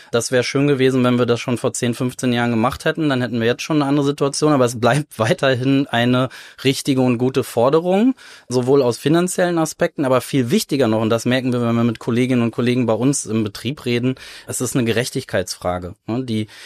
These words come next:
Kolleginnen und Kollegen verstehen einfach nicht, warum jemand, der verbeamtet ist, ähm, so viel mehr am Ende bei seiner Pension hat, als jemand, der genauso lange sein Leben lang, äh, gebuckelt hat, äh, und am Ende halt eben mit einer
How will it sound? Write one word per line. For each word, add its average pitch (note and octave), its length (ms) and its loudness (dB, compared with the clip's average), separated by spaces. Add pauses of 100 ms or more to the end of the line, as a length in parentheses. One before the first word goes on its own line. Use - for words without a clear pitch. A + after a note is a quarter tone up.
(120)
Kolleginnen B2+ 380 2
und B2+ 100 2
Kollegen B2+ 320 0
verstehen C3+ 540 0
einfach A#2 340 -2
nicht, C3 380 -4
warum B2 220 0
jemand, B2+ 360 2
der A#2 280 2
verbeamtet A#2+ 680 -2
ist, C#3+ 460 0
ähm, A#2+ 320 0 (260)
so C3 280 0
viel C3+ 320 0
mehr C3 440 2
am B2 160 -2
Ende B2+ 520 0 (260)
bei A2 160 2
seiner A2+ 280 2
Pension A2+ 540 -2
hat, A#2 160 -2
als A2+ 220 -4
jemand, A#2 340 0
der A2 280 2
genauso A2 360 2
lange A#2 280 2
sein A2 180 0
Leben A2 260 0
lang, A2 400 -2
äh, A2 320 -2
gebuckelt A2 560 -4
hat, G#2 280 -4
äh, G#2 40 -4
und G#2 380 -2
am G#2 140 -2
Ende G#2+ 280 -2
halt G2+ 240 -6
eben G2+ 260 -4
mit G2+ 120 -8
einer G#2+ 240 -4